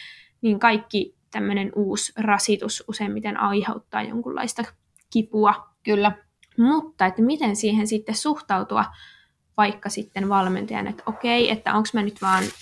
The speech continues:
Speaker 1: sillä lailla, että okei, että no jatka vaan, että kyllä se siitä.
Speaker 2: Niin, siis voinko mä valmentajana sanoa, että joo, toi on tosi yleistä, että jatkat vaan ohjelman suorittamista, niin kyllä se
Speaker 1: Niin.
Speaker 2: niinku jossain kohin hellittää.
Speaker 1: Mm.
Speaker 2: Mut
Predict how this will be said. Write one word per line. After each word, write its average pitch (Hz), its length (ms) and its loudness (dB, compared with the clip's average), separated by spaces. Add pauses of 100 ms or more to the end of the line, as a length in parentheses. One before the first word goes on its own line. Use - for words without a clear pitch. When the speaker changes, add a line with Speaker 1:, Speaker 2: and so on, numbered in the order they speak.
(260)
Speaker 1:
sillä 208 300 4
lailla, 185 240 2
että - 220 -10 (120)
okei, 214 300 2
että 185 380 2 (1120)
no 240 120 2
jatka 233 420 2
vaan, 190 220 2
että 214 160 -4
kyllä 220 260 2
se 240 140 2
siitä. 233 460 2 (320)
Speaker 2:
Niin, 330 140 8
siis 233 280 4
voinko 330 220 6
mä 233 140 6
valmentajana 214 520 6
sanoa, 196 380 6
että 208 280 2 (420)
joo, 254 360 8 (220)
toi 214 200 6
on 311 80 -2
tosi 339 240 4
yleistä, 269 500 4
että 269 360 0
jatkat 233 380 2
vaan 311 160 8
ohjelman 285 380 2
suorittamista, 254 600 2
niin 269 140 2
kyllä 254 160 4
se 269 80 4
Speaker 1:
Niin. 269 40 4
Speaker 2:
niinku 277 160 2
jossain 269 460 4
kohin 196 240 -2
hellittää. 190 600 0
Speaker 1:
Mm. 277 420 0 (160)
Speaker 2:
Mut 254 220 -2